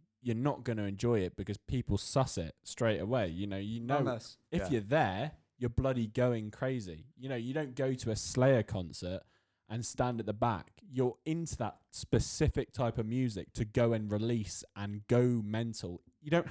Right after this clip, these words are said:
Speaker 1: have to mosh.
Speaker 2: But
Speaker 1: You
Speaker 2: what
Speaker 1: can
Speaker 2: if you just wanna go and enjoy the music?
Speaker 1: Well, yeah, you can go and you can stand and you can go crazy. But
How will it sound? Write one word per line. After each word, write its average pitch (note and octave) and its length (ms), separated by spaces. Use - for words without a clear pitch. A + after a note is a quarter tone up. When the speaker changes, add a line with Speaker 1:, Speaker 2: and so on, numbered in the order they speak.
Speaker 1:
have C#3+ 220
to A2+ 100
mosh. A#2 400
Speaker 2:
But A2+ 80
Speaker 1:
You C3+ 60
Speaker 2:
what D#3+ 120
Speaker 1:
can F3 80
Speaker 2:
if - 80
you F3 60
just D#3 180
wanna D3 180
go C3+ 200
and C3 80
enjoy C3 320
the A#2+ 140
music? B2 360
Speaker 1:
Well, D3+ 120
yeah, G#3+ 280
you D3 100
can D#3 140
go F#3+ 160
and D3+ 120
you C#3 60
can D3+ 140
stand E3+ 360
and B2 120
you C#3 100
can C#3+ 120
go C#3 180
crazy. D3+ 480
But A2+ 200